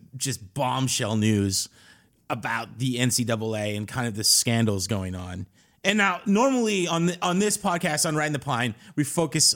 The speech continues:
on the N B A exclusively. But I just, I wanted to talk about the N C double A scandal today because I wanted to talk about the actual impact on,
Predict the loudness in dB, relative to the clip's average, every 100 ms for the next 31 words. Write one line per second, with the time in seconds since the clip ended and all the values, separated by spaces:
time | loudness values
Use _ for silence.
0 | 0 2 2 2 2 2 2 0 0 -4
1 | -10 -8 -2 -2 0 -2 -2 -6 -10 -12
2 | -20 -6 -4 0 0 0 -2 -4 0 0
3 | 2 2 2 -2 -2 -2 -2 -2 -4 -4
4 | -4 -4 -8 _ _ _ _ -2 0 2
5 | 0 0 0 0 0 2 2 0 0 0
6 | 0 0 -2 -2 0 2 2 0 -2 -2
7 | -2 -2 -4 -6 -4 -4 -2 -2 -2 2
8 | 2 2 -2 -4 -6 -2 0 0 -2